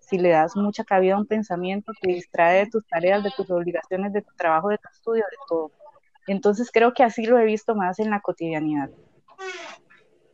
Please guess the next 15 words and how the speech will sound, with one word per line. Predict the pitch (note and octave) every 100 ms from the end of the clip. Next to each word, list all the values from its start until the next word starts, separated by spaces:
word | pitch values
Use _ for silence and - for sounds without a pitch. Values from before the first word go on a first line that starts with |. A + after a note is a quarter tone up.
| - _ _ _ _ _ _ - - _ _ _ _
Y | A3+ F#3+
ya | G3 G3 G#3
de | A3+
pronto, | - B3 A#3+ - D#3 - -
en | F#3 F3 E3
el | -
tema | F3 F#3 G#3
de, | A#3 A#3+ A3 _ - -
desde | F3 G3+ G#3+ B3
la | B3+ B3+
fe, | - B3 C#4 -
creo | G3+ G3
que | A#3+
ha | A3
sido | G#3+ - A#3 B3 D4